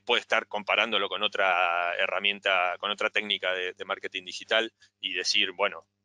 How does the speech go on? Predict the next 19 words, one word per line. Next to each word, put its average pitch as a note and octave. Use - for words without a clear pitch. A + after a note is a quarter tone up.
eh, F2+
si -
estoy A2
gastando G#2+
tanto G#2+
en G2+
mi G2+
estrategia, A#2
eh, F2
puedo F#2
reacomodar F#2
presupuesto". A2+
Digo, A2+
apoyémonos C#3
mucho, D#3
hay C3+
muchísimos, C3+
eh, G2
estudios, B2+